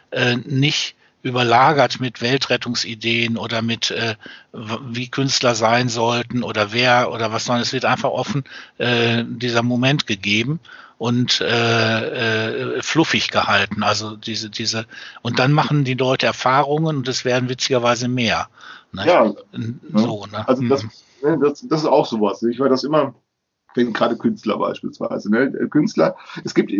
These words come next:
Speaker 2: beispielsweise einen Künstler, der, ähm, der, der, der hat das mal, der hat das mal im Fernsehen erzählt, dieser, das ist dieser,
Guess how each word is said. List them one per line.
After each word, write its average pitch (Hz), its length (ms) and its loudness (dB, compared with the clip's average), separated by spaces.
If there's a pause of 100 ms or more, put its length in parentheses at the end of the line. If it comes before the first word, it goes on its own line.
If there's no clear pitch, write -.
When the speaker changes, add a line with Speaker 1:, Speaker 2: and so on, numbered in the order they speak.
(160)
Speaker 2:
beispielsweise 156 520 2
einen 151 180 2
Künstler, 170 340 2
der, - 340 0
ähm, 131 360 -2
der, 123 120 4
der, - 180 0
der 139 100 2
hat 180 60 2
das 151 140 -4
mal, 143 300 0
der 120 140 0
hat - 100 -2
das 147 140 -4
mal 123 200 2
im - 100 -2
Fernsehen 170 360 2
erzählt, 104 260 2
dieser, 110 260 2 (180)
das 123 140 -2
ist 127 180 0
dieser, 120 400 4